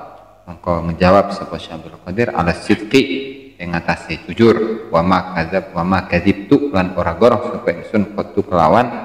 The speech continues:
loko." Jadi ini adalah pasal yang baru, ya, kalau nggak salah pasal kedua ini.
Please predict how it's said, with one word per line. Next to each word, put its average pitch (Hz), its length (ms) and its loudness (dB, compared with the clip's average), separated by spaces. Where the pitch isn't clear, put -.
loko." 170 320 -2
Jadi 156 240 8
ini 226 80 6
adalah 156 400 8
pasal 165 320 4
yang 139 240 4
baru, 117 320 4
ya, 90 160 -2
kalau 104 160 0
nggak 110 160 0
salah 135 240 -2
pasal 123 320 -6
kedua 120 320 4
ini. - 160 -10